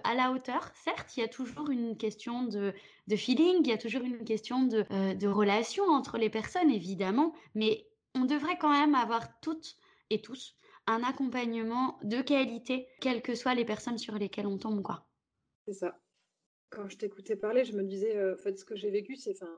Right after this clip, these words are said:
Speaker 2: j'ai envie de dire, après, peut-être que je me trompe, mais c'est pas de la, de la violence, je sais pas comment expliquer ça.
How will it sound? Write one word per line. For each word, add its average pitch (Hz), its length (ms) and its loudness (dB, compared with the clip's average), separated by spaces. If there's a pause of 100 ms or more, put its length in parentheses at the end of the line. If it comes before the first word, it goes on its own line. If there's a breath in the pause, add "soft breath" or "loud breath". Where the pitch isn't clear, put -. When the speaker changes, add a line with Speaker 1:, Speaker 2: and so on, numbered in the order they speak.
(240)
Speaker 2:
j'ai 190 100 -10
envie 196 200 -4
de 190 100 -8
dire, 214 280 -4
après, 190 260 -2
peut-être 196 300 -4
que 214 100 -6
je 196 60 -6
me 208 140 -6
trompe, - 260 -14
mais 190 140 -2
c'est 190 160 0
pas 196 160 -2
de 202 80 -2
la, 175 240 -2
de 165 120 -16
la 175 120 -6
violence, 226 540 -4
je - 100 -10
sais 190 120 -6
pas 190 60 -14
comment 185 220 -4
expliquer 190 400 -2
ça. 196 260 -4